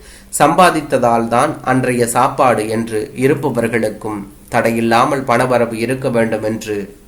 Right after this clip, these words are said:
இருக்கும் வியாபாரிகளுக்கும், அரசியல்வாதிகளுக்கும் அது மற்றொரு வேலை நாளே என்று தான் சொல்ல வேண்டும். நான்கு தெரு தள்ளி ஒரு செருப்பு தைப்பவரை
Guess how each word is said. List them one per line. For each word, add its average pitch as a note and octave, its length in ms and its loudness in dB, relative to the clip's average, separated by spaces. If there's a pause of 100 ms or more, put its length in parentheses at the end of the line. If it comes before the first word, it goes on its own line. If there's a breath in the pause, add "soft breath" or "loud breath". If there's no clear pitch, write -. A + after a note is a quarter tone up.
இருக்கும் A2+ 640 -6 (200)
வியாபாரிகளுக்கும், A2 1040 0 (500 loud breath)
அரசியல்வாதிகளுக்கும் B2 1300 0
அது A2+ 400 -2
மற்றொரு A#2 720 -2
வேலை C3 300 2
நாளே G#2+ 460 -2
என்று G#2+ 260 -6
தான் F#2+ 260 -6
சொல்ல F#2+ 240 -6
வேண்டும். F#2+ 380 -8 (720 loud breath)
நான்கு G3 340 6
தெரு A3+ 220 4
தள்ளி G3 280 4
ஒரு E3 240 2
செருப்பு F3 340 2
தைப்பவரை C#3 580 0